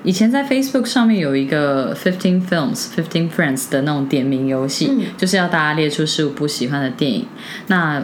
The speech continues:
Speaker 1: 我当初也有写，然后这则贴文是在二零一四年，所以我的片单就仅限于二零一四年之前的电影，
Speaker 2: <laughs>
Speaker 1: 还是可以跟大家分享一下。有几部是之前已经有提过的，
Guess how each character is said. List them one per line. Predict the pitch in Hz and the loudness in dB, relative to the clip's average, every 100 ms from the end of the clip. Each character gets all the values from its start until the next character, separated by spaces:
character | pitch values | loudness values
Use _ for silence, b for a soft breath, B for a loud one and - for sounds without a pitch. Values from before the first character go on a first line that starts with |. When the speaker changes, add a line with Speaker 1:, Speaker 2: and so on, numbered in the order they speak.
| - | -2
Speaker 1:
我 | 143 | 0
当 | 170 | 0
初 | 180 185 | 2 2
也 | 165 | 2
有 | 143 | 0
写， | 151 - 127 - 143 | 0 -2 -4 -4 -4
然 | 147 | -4
后 | 151 165 156 | 0 2 0
这 | 156 170 | 0 -2
则 | 156 135 | -2 -2
贴 | 165 | 0
文 | 151 139 | 0 -2
是 | 156 | -2
在 | 156 151 147 | 0 0 0
二 | - 190 | 0 0
零 | 147 139 | 0 0
一 | |
四 | 156 - 147 | -2 0 0
年， | 120 - - B B | 0 -2 -4 B B
所 | - 208 | 0 0
以 | |
我 | 160 | 0
的 | |
片 | - 214 165 | 2 2 2
单 | 165 | 0
就 | 180 | 0
仅 | - - | -2 -4
限 | - 160 | -2 0
于 | 139 - | 0 2
二 | 220 | 2
零 | 180 165 | 2 2
一 | 233 | 2
四 | 226 185 | 2 2
年 | 139 139 | 2 0
之 | 180 | 0
前 | 233 196 | 2 2
的 | 151 | 2
电 | 147 160 | 0 0
影， | 120 156 | 0 0
Speaker 2:
<laughs> | |
Speaker 1:
还 | 160 | 0
是 | 180 | 2
可 | 180 | 2
以 | |
跟 | 151 151 | 0 0
大 | |
家 | 139 147 | 0 0
分 | 139 135 | -2 -2
享 | 135 127 - | -2 -4 -4
一 | |
下。 | - - - - - B B B B | -4 -4 -6 -12 -18 B B B B
有 | - | 0
几 | 247 226 | 2 0
部 | 180 226 | 0 0
是 | 226 233 214 | 2 2 2
之 | - 214 | 2 0
前 | 208 139 | 2 0
已 | |
经 | 147 | 0
有 | 151 127 | -2 -2
提 | - | -2
过 | 127 156 135 | 0 0 0
的， | 107 | -2